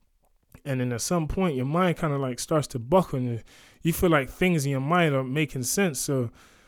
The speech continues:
you feel like, "Oh my goodness, I actually need to," I, you know what I mean? Like, there's that, there's that, there's that, uh, unconscious charge that police officers need to dis-, disassociate themselves with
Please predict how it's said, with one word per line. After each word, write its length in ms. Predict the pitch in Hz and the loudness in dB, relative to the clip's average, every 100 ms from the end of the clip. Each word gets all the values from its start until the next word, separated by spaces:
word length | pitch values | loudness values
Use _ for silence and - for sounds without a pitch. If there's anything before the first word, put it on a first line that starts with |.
| - - | -8 0
you 100 | 170 | 2
feel 260 | - 175 | 4 4
like, 260 | 147 135 127 | 6 2 -2
"Oh 140 | 156 | -4
my 180 | 131 104 | -4 -6
goodness, 320 | - 160 127 | -4 -2 -2
I 100 | 131 | -4
actually 220 | 135 - 120 | -6 -6 -8
need 80 | |
to," 180 | 113 113 113 127 123 | -8 -10 -10 -10 -12
I, 80 | - _ | -16 _
you 120 | 151 | -8
know 100 | 151 | -4
what 100 | 160 | -2
I 40 | 165 | 0
mean? 200 | 185 170 | -2 -2
Like, 180 | 139 | -4
there's 180 | - 185 | -2 0
that, 220 | 175 - | 0 -2
there's 180 | 170 185 | -4 -2
that, 220 | 170 156 - - - _ | -2 -4 -8 -20 -20 _
there's 160 | 165 175 | -2 0
that, 220 | 165 - | -2 -6
uh, 200 | 185 165 - | -12 -12 -4
unconscious 760 | 180 185 - - 180 - 151 | -2 0 0 2 0 0 -4
charge 960 | - - - 170 160 123 101 - - - _ _ _ - | -2 -4 0 4 4 2 -6 -14 -18 -20 _ _ _ -4
that 420 | 127 139 127 - - _ _ _ _ _ _ _ 190 | 2 2 2 -2 -16 _ _ _ _ _ _ _ -6
police 420 | - 151 143 147 147 | 0 4 4 2 2
officers 560 | 135 120 - 135 123 | 0 0 0 0 0
need 240 | 123 135 131 | -2 -4 -2
to 120 | 131 | -4
dis-, 420 | 113 139 - 120 - | -4 -4 -2 -6 -6
disassociate 800 | 131 139 131 - 143 127 127 127 | -6 -4 -4 0 0 0 -4 -6
themselves 480 | 123 117 - 131 117 | -6 -6 -4 -4 -2
with 320 | 120 127 117 | 0 -2 -4